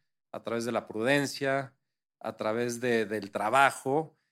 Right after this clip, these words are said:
y a través de, de estar siempre, de alguna manera y de manera consistente, este, pues, paleando, ¿no? Este, buscándolo, ¿no?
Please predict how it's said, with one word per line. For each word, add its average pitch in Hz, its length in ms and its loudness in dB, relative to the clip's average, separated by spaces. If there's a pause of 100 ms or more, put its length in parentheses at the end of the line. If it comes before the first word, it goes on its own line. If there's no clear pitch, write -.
(200)
y 127 140 -2
a 117 100 2
través 160 380 0
de, 185 260 4
de 117 60 -8
estar 151 340 -2
siempre, 175 720 -2
de 117 80 -6
alguna 139 240 -6
manera 151 720 0 (420)
y 131 80 -6
de 117 80 -2
manera 127 280 0
consistente, 135 1200 -2
este, 95 800 -8 (120)
pues, - 140 -14 (100)
paleando, 139 500 0
¿no? 127 280 -2
Este, 101 320 -6
buscándolo, 110 640 0
¿no? 90 240 -10